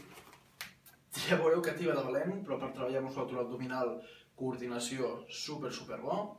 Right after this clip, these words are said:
Llavors, aquest sí que el faríem, començaríem amb una sèrie de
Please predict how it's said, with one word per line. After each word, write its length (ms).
Llavors, 400
aquest 240
sí 80
que 80
el 80
faríem, 400
començaríem 640
amb 320
una 180
sèrie 320
de 80